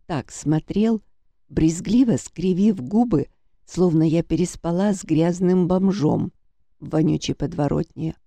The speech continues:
Уже закрыв дверь своей комнаты, прислонилась к ней спиной,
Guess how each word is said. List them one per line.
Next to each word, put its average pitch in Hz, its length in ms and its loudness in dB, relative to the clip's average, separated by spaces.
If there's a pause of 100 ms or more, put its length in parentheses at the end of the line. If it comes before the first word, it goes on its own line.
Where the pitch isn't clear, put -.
(1300)
Уже 226 220 2
закрыв 226 560 0
дверь 202 340 2
своей 190 440 0
комнаты, 240 680 0 (380)
прислонилась 226 800 2
к - 80 -20
ней 185 240 0
спиной, 208 640 0